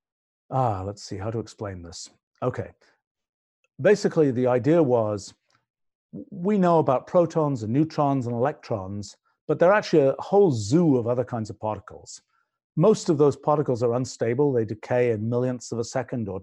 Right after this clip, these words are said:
trillionths of a second or trillion trillionths of a second. Most of them are unstable, but there's a whole giant zoo of other particles. They have names like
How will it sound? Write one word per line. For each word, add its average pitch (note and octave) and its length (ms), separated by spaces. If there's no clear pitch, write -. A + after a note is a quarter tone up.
trillionths C3 440
of A2+ 80
a A#2 40
second A#2+ 460
or F#2 200
trillion C3 320
trillionths A#2+ 420
of A#2+ 60
a A2+ 60
second. A#2 540
Most F3 220
of E3 80
them C#3+ 60
are C3 100
unstable, A#2 480
but F#2 140
there's B2+ 160
a C#3 40
whole F3 280
giant C3 640
zoo C3 340
of G2 100
other G#2 160
particles. F#2 600
They G2+ 80
have G2+ 160
names A2+ 500
like F#2+ 220